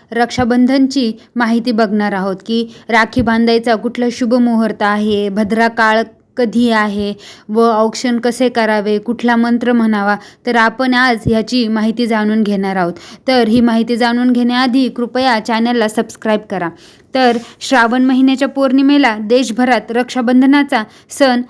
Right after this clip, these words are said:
साजरा केला जातो. रक्षाबंधनाला भद्रकाळाची सर्वांना चिंता असते, कारण असे म्हटले जाते की भद्रकाळात भावाला राखी बांधली जात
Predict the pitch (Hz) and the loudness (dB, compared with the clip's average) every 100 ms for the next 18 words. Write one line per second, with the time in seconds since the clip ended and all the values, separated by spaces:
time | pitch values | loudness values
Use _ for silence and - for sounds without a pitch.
0 | _ - 220 220 233 233 226 214 202 190 | _ 0 2 2 0 0 -2 0 -2 -4
1 | 190 185 - _ 233 262 269 262 269 269 | -6 -10 -16 _ 0 0 2 4 6 6
2 | 277 277 240 208 240 233 240 240 240 262 | 4 2 0 0 -2 -2 0 0 2 0
3 | 277 277 233 - - 254 254 277 277 240 | 0 -4 -4 -12 -2 0 2 4 2 0
4 | - 277 254 254 214 202 - 180 - _ | 0 0 2 2 2 0 -6 -10 -10 _
5 | 240 262 285 240 247 247 285 254 226 254 | 0 2 2 2 -2 0 2 2 0 0
6 | 254 262 302 285 277 247 - _ 233 240 | 0 0 0 0 0 -2 -6 _ 0 4
7 | 262 269 269 294 240 233 208 220 233 269 | 2 4 4 4 2 -2 -8 -2 0 2
8 | 294 233 233 240 269 254 262 269 285 254 | 2 2 0 0 -2 0 2 2 2 2